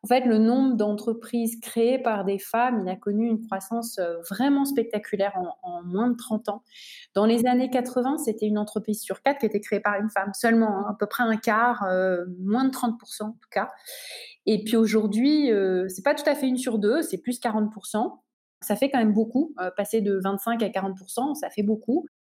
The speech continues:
C'est pas tout à fait dans les mêmes secteurs, c'est pas les mêmes perspectives, et cetera, mais clairement,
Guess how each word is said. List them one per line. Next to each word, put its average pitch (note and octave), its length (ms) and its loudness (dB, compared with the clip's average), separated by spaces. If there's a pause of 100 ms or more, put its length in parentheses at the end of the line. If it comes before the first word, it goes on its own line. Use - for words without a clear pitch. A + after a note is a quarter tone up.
(120)
C'est A3 200 0
pas D4+ 180 4
tout D4+ 100 0
à C#4 100 4
fait B3+ 120 2
dans A3 100 2
les G3 120 2
mêmes F3 160 0
secteurs, B3 680 2
c'est D4+ 160 -2
pas G3 160 2
les G3 80 2
mêmes G#3 180 0
perspectives, G#3+ 560 -2
et G#3+ 80 0
cetera, G3+ 460 -2
mais B3 240 0
clairement, B3 840 0